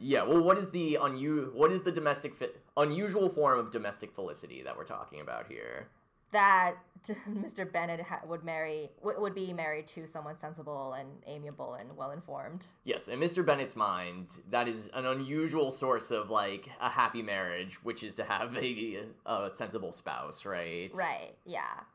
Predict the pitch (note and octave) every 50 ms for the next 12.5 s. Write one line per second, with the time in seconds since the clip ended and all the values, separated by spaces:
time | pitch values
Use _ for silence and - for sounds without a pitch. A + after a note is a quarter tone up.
0 | _ _ - C#3+ C#3+ C#3 E3 F#3 F3 D#3 C#3+ E3 D3 C#3+ C#3 C3 B2 A2 G#2+ A2+
1 | C3+ C#3+ - A2+ A2 F#2 F2+ - A2 G#2 F#2+ F#2 F#2+ F#2+ F#2 - A2 G#2+ F#2+ F#2
2 | - F#2+ F#2 - - E2 D#2 - - D#2 B1 C2 D2 D#2+ G2+ A2+ - - F#2+ F2
3 | - - F2 E2 E2 D#2 D2+ D#2 C#2+ D#2+ G2 - A#3+ B3 A#3+ A#3 F#3+ F3+ A3 G#3+
4 | G#3 F3+ D#3+ D#3 - F#3+ F3+ F#3 D#3 D#3 D3+ C#3+ C#3 C#3+ E3 D#3+ - E3 D#3+ D#3+
5 | D#3 D#3+ E3 D#3+ D#3+ D#3+ D3+ D3 D3 C#3+ E3 - D#3+ D3+ D#3+ - - D#3 C3+ C3
6 | F2+ D#2 C2 B1+ C2 B1+ E2 - - - _ _ - B2+ C3+ - - - - -
7 | - F3+ F#3 F3 F3 F3 G3 A3 A3+ A3+ F#3 F3+ D#3+ D3+ C#3+ C3 B2+ B2 A#2 A#2
8 | A2+ A2+ A2 G#2+ G#2+ G#2+ A2 A#2+ A#2 - C#3 B2 B2 A#2+ A2+ G#2+ - - C3 C3
9 | C3+ C3+ C3 - - B2 A2 A#2+ C3+ C3+ - A#2+ G#2 F2 F#2 G2 F#2+ - G#2+ G2+
10 | - F#2 D#2+ E2 E2+ F2+ F2+ E2+ - - - B2+ B2+ - F#3+ F3+ B2+ C#3 C#3+ D3
11 | D3 C#3 C3 B2 B2+ - - B2 G#2+ G2 B2 A2+ G#2+ A2 - - - G#2+ G2+ G2+
12 | G2 F#2+ F#2 F2+ F2+ F2+ F2+ F#2 F#2+ -